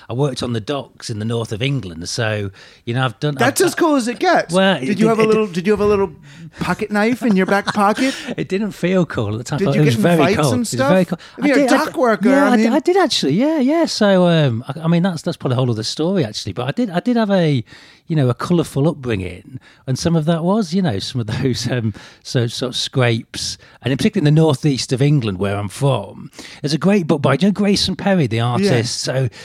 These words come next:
Speaker 1: he wrote a great book called The Descent of Man, I think it was called, and, um,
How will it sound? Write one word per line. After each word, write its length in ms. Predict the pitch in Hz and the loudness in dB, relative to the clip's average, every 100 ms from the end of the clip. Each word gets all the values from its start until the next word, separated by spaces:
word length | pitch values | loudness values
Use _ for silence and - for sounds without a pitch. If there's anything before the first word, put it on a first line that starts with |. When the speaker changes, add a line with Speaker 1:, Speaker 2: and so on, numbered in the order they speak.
| - _ | -20 _
Speaker 1:
he 140 | 175 | 2
wrote 180 | 196 180 | 4 4
a 60 | 135 | 2
great 280 | 151 151 | 4 2
book 160 | 135 127 | 2 -2
called 220 | - 123 | -2 -2
The 40 | 107 | -2
Descent 380 | 110 - 131 | -4 0 0
of 100 | 117 | 0
Man, 360 | 110 127 127 104 | 0 2 2 0
I 20 | - | -4
think 180 | 117 - | -6 -6
it 60 | |
was 100 | 117 | -10
called, 380 | - - 104 92 | -8 -8 -6 -6
and, 160 | 107 110 | -6 -4
um, 240 | 113 101 | -4 -4